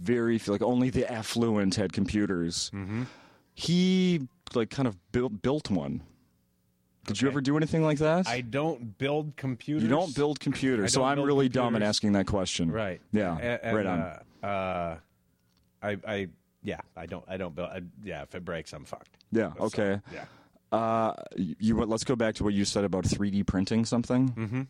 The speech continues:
Speaker 1: Do you own a three D printer?
Speaker 2: I do.
Speaker 1: You do?
Speaker 2: Yep. And
Speaker 1: How cool is that?
Speaker 2: it is cool because anything that you can,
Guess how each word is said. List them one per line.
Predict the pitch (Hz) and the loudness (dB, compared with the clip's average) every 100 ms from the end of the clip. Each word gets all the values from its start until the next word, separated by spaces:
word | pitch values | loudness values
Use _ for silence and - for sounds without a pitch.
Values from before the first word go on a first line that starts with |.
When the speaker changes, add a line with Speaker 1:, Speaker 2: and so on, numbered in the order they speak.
| _ _ _ _ _ | _ _ _ _ _
Speaker 1:
Do | 107 | 2
you | 107 104 98 _ - | 4 4 0 _ -4
own | 95 95 113 | 0 2 0
a | |
three | - 110 | 0 -2
D | 110 | 0
printer? | 107 107 113 135 143 - | 0 0 0 -2 -4 -10
Speaker 2:
I | |
do. | 87 90 - _ - | -12 -12 -14 _ 0
Speaker 1:
You | 107 | 2
do? | 110 107 82 73 | 2 2 0 -4
Speaker 2:
Yep. | 90 92 _ - - - - - - | -8 -8 _ -20 -20 -20 -20 -20 -20
And | 85 82 80 87 | -16 -14 -6 -2
Speaker 1:
How | 110 110 | -2 0
cool | 135 117 110 | 0 2 2
is | 107 | 2
that? | 90 78 - - | 0 -2 -8 -6
Speaker 2:
it | 131 | -2
is | 156 156 | -2 -4
cool | - 101 104 | -6 -6 -6
because | 107 - 107 98 - | -8 -6 -6 -8 -10
anything | 113 127 127 131 123 120 | -8 -6 -6 -6 -6 -6
that | 113 | -10
you | 98 107 | -8 -8
can, | 101 110 101 98 95 | -8 -8 -6 -6 -10